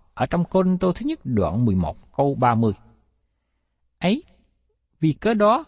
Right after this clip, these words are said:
mà trong anh em có nhiều kẻ tật nguyền, đau ốm và có lắm kẻ ngủ. Những người ngủ ở đây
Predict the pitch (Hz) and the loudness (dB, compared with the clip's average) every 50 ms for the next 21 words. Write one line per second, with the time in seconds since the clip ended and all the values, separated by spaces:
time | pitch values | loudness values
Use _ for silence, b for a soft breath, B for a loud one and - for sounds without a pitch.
0 | - - 120 135 127 104 - - 208 220 226 220 214 208 208 220 214 214 214 - | -8 -6 -2 -2 -2 -2 -2 0 0 0 0 0 0 0 0 0 0 0 -2 -2
1 | 254 226 175 151 143 123 - - - 107 143 - - 107 - - - 143 139 127 | 0 0 2 2 2 0 0 -2 -4 -4 -4 -2 -2 -4 -4 -4 -4 -2 0 0
2 | 110 92 - - _ _ - 117 143 170 190 185 180 185 202 226 311 - - _ | -2 -2 -4 -10 _ _ -10 -2 0 0 0 0 0 0 0 0 -2 -6 -14 _
3 | _ - 123 113 - - - 180 190 196 208 233 269 269 - 95 98 131 131 92 | _ -6 -4 -4 -4 -4 -2 -2 0 0 0 -2 -4 -8 -6 -6 -2 -2 0 0
4 | 95 135 - - _ _ _ _ _ _ _ _ _ _ _ _ _ _ _ _ | -2 -4 -6 -10 _ _ _ _ _ _ _ _ _ _ _ _ _ _ _ _
5 | _ _ _ - - 165 220 247 214 185 185 175 160 151 131 113 151 214 240 220 | _ _ _ -4 0 0 2 2 2 2 2 2 2 2 2 2 2 0 0 0
6 | 233 233 | 0 -2